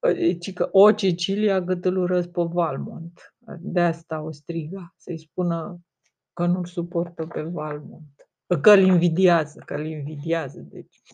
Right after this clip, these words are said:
Asta o și interesa pe Cecilia,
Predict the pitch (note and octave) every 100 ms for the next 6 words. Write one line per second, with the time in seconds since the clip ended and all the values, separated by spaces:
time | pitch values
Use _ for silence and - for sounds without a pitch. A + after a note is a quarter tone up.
0 | D3+ _ _ - _ _ _ _ _ _
1 | _ _ _ _ _ _ _ _ F3+ F3
2 | F3 F#3 F#3 - F#3 F3+ F3 E3+ E3+ E3
3 | D3+ D#3+ C#3+ E3 D#3+ - F3+ F#3 F3 E3+
4 | E3 -